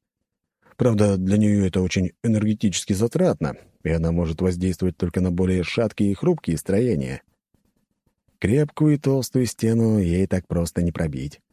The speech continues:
Железную решётку она, возможно, смогла бы перерезать, но в случае опасности ей лучше этого не делать, иначе она потеряет много сил. Всё-таки её магия больше основывается на воздействии с живой или мёртвой плотью.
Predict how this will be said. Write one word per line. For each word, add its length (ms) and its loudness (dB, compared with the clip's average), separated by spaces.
Железную 480 2
решётку 460 -2
она, 180 2
возможно, 460 0
смогла 480 0
бы 160 0
перерезать, 720 -2
но 180 2
в 60 -4
случае 400 2
опасности 540 0
ей 280 4
лучше 320 0
этого 260 0
не 200 0
делать, 420 -10
иначе 320 2
она 140 2
потеряет 420 0
много 380 2
сил. 320 -8
Всё-таки 400 0
её 240 4
магия 440 4
больше 360 0
основывается 720 0
на 100 2
воздействии 720 0
с 40 -2
живой 540 0
или 180 0
мёртвой 440 0
плотью. 600 -2